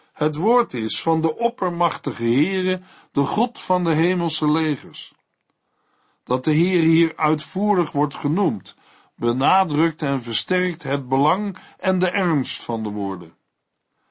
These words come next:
Vers veertien verwoordt wat Israël aangezegd moet worden en is de eigenlijke aankondiging van het oordeel. In algemene zin zegt de Heere: "Er komt een dag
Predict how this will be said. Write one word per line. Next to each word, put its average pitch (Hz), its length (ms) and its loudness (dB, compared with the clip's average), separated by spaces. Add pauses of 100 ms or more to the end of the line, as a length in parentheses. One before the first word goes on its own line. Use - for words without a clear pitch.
(420)
Vers 165 300 -4
veertien 202 500 -2
verwoordt 147 580 0 (260)
wat 143 220 0
Israël 147 560 2
aangezegd 156 720 0
moet 127 220 2
worden 113 400 -4 (260)
en 175 220 0
is 170 240 0
de 139 120 0
eigenlijke 147 800 0
aankondiging 131 920 -2
van 151 160 -2
het 151 160 -2
oordeel. 131 600 0 (1200)
In 175 280 0
algemene 160 880 0
zin 160 320 0
zegt 151 380 -2
de 123 100 2
Heere: 107 480 -4
"Er 170 220 0
komt 269 360 2
een 139 160 0
dag 127 420 -2